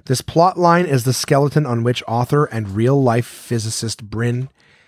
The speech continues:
hangs some fascinating episodic storylines that involve problems that face, sorry, problems the world faces today, global warming, privacy, energy crunches,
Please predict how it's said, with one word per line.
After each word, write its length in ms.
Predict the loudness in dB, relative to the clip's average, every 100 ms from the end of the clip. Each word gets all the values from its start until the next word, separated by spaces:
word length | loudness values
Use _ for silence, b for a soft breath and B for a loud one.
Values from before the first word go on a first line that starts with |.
| b b
hangs 540 | -10 -2 0 0 -2
some 280 | -2 -2 -4
fascinating 680 | -2 -2 -2 0 0 0 -4
episodic 560 | -6 -6 -2 -4 -4
storylines 720 | -6 -4 -2 -2 -2 -4 -4 -4
that 80 |
involve 400 | -6 -6 -6 -8 -8
problems 520 | -6 -6 -6 -8 -8
that 180 | -12 -10
face, 460 | -10 -8 -8 -12 -8
sorry, 240 | -8 -8 B B B B
problems 500 | 0 2 4 4 2
the 100 | 0
world 300 | 0 0 0
faces 360 | 0 -2 -2 -6
today, 280 | -6 -6 -8
global 400 | -6 -6 -6 -4
warming, 320 | -4 -4 -4
privacy, 560 | -4 -4 -4 -6 -8
energy 320 | -10 -10 -10 -12
crunches, 500 | -12 -10 -10 -10